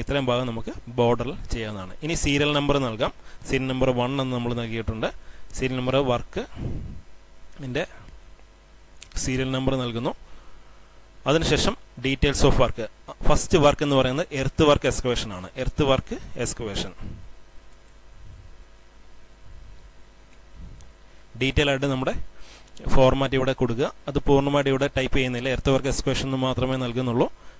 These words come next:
അതിനുശേഷം അതിനെ wrap ടെക്സ്റ്റിലേക്ക് നൽകുക. തുടർന്ന് number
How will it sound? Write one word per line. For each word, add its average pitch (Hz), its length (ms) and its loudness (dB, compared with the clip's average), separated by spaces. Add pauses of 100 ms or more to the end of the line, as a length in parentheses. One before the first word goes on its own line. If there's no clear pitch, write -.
(100)
അതിനുശേഷം 160 400 0 (120)
അതിനെ 135 220 -2 (200)
wrap 131 240 2
ടെക്സ്റ്റിലേക്ക് 131 420 -2
നൽകുക. 123 260 -4 (1000)
തുടർന്ന് 139 340 4 (160)
number 131 240 2